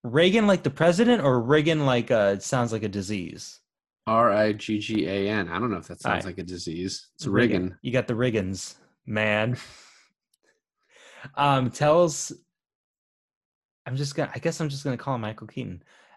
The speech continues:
Speaker 1: Um, tells Michael Keaton he has reporters coming by, and I think the next scene is the reporters.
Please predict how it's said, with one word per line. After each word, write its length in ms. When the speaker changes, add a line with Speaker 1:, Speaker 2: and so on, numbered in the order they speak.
Speaker 1:
Um, 180
tells 240
Michael 220
Keaton 280
he 140
has 260
reporters 520
coming 340
by, 200
and 120
I 80
think 240
the 80
next 240
scene 220
is 120
the 120
reporters. 840